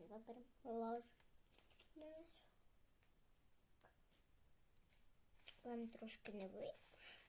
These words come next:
Бачу. Отак, от, первинна. Так. Так.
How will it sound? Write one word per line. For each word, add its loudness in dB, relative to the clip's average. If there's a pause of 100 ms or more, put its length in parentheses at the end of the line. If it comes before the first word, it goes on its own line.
(640)
Бачу. -8 (1080)
Отак, -2 (100)
от, 4
первинна. 2 (760)
Так. -10 (1000)
Так. -10